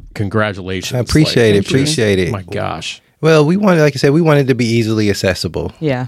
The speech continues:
Speaker 2: You
Speaker 1: Right.
Speaker 2: know, um, and we also wanted training to be affordable. You know, when I was a personal trainer,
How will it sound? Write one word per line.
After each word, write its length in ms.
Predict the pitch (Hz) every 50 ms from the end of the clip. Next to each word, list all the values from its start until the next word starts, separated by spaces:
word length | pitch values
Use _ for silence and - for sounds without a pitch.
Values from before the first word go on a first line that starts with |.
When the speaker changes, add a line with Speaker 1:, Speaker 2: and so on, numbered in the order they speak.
| - -
Speaker 2:
You 140 | 117 113 110
Speaker 1:
Right. 80 | 107
Speaker 2:
know, 340 | 104 101 95 92 95 92 -
um, 600 | - 107 107 104 104 101 101 98 95 92 92 95 _ _ _ _ _ _ _ _ _ _ _ - _ _ _ -
and 160 | - 147 156 156
we 80 | 156
also 240 | 151 143 135 - 139
wanted 440 | 127 127 127 127 123 117 110 - -
training 360 | - - 120 117 113 113 110
to 120 | - 113
be 100 | 101 107
affordable. 680 | 98 95 - - 120 120 110 92 85 80 80 - - - _ _ _ -
You 140 | - 117 117
know, 120 | 113 107 107
when 120 | 110 127
I 60 | 143
was 140 | 160 151 -
a 60 | 110
personal 400 | - - 117 113 - - 107 101
trainer, 560 | - - 104 98 110 113 104 95 92 95 95